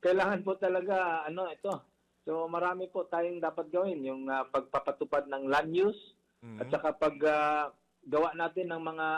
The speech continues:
Speaker 1: ano, no, mga mitigating, ah, infrastructure.
Speaker 2: Mhm.
Speaker 1: Ah, mga, mga, mga sa riverbed or mga dikes, no? So,
Speaker 2: Opo.
Speaker 1: kailangan pag-isipan natin ng maayos yan.
Speaker 2: Mhm.
Speaker 1: At,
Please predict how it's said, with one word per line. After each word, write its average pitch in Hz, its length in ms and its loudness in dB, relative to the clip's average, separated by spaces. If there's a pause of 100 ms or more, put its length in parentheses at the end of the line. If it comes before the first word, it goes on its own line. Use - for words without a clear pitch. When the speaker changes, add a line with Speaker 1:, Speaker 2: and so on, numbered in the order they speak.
(120)
Speaker 1:
ano, 196 100 -6
no, 185 180 -4 (200)
mga 156 260 -4
mitigating, 170 920 0
ah, 156 420 -2
infrastructure. 170 880 0 (320)
Speaker 2:
Mhm. 107 320 -14
Speaker 1:
Ah, 127 160 2
mga, 131 280 -2 (680)
mga, 131 300 -2 (1040)
mga 127 260 -2 (300)
sa 135 120 2 (200)
riverbed 165 640 4 (560)
or 135 240 2
mga 135 320 0
dikes, 170 380 2 (100)
no? 156 160 -2
So, - 160 -2
Speaker 2:
Opo. 143 80 -2
Speaker 1:
kailangan 143 320 -2
pag-isipan 143 560 -4
natin 143 320 -2
ng 143 140 -6 (180)
maayos 147 480 0
yan. 156 320 2 (240)
Speaker 2:
Mhm. 101 240 -10
Speaker 1:
At, 135 160 2